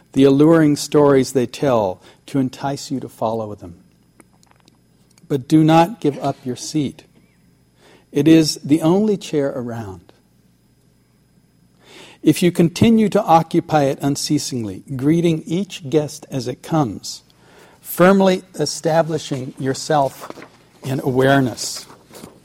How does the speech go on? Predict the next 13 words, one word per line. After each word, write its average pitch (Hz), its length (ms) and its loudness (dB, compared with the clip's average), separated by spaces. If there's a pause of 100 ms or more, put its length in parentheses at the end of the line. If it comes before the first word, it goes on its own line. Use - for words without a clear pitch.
(1160)
transforming 170 840 0
your 143 160 2
mind 147 600 0 (720)
into 139 320 -4
the 131 120 -6
one 147 280 -2
who 151 180 -4
knows, 139 640 -2 (300)
the 131 120 -8
one 139 260 -4
who 135 260 -10
is 143 260 -4
awake, 123 520 -10